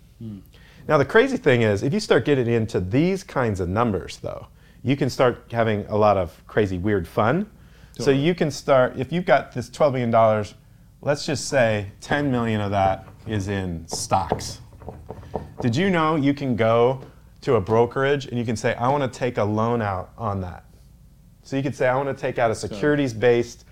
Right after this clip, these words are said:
Speaker 2: line of credit."
Speaker 1: Yeah.
Speaker 2: And they're gonna say, "Okay,
Speaker 1: Go
Speaker 2: cool."
Speaker 1: buy some real estate.
Speaker 2: Yeah,
Speaker 1: Yeah.
Speaker 2: they're like, "Cool, you can keep that ten mil here,
Speaker 1: Yeah.
Speaker 2: and we're gonna give you a line on, let's say, five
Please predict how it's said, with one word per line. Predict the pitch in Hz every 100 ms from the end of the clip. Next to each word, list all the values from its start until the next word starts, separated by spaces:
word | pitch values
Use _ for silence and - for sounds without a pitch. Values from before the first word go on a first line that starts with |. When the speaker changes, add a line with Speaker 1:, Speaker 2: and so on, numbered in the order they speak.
| -
Speaker 2:
line | 113 117 113
of | 110
credit." | - 147 107 127
Speaker 1:
Yeah. | 117 95 - - - -
Speaker 2:
And | 120 135
they're | 165
gonna | 147
say, | 143 143
"Okay, | 220 240 196
Speaker 1:
Go | -
Speaker 2:
cool." | 220 180
Speaker 1:
buy | 113
some | 117 110
real | 117 113
estate. | - 110 104 107
Speaker 2:
Yeah, | - 117
Speaker 1:
Yeah. |
Speaker 2:
they're | 185 160
like, | -
"Cool, | 269 254 247 - - - - -
you | 220
can | 240
keep | 277 294
that | 269
ten | - 254 247
mil | 247 254 -
here, | 233 190 196 214 - - - -
Speaker 1:
Yeah. | 156
Speaker 2:
and | 165
we're | 180 208
gonna | 226
give | 208 196 190
you | 180
a |
line | 160 180 185 151 143 156 - - 127 135
on, | 143 139 135
let's | 143
say, | - 139
five | - 143 127 127 -